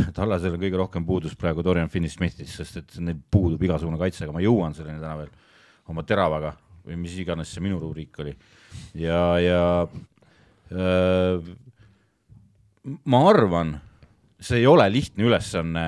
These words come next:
seda meeskonda hakata nüpeldama play-off'is, sellepärast et, äh, siis hakkab lugema kaitsemäng ja,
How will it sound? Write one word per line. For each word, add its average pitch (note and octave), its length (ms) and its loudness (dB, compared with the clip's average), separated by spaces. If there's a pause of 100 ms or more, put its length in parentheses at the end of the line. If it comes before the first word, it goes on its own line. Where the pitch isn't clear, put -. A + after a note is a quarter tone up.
seda G#2 300 -2
meeskonda F2 600 -2
hakata F2+ 440 -4
nüpeldama E2 600 -2
play-off'is, F#2+ 720 0
sellepärast F#2 540 -6
et, - 220 -10
äh, F#2 200 -2
siis B2 220 -2
hakkab F#2+ 240 -4
lugema G2 360 0
kaitsemäng F2+ 640 0 (380)
ja, E2+ 240 -2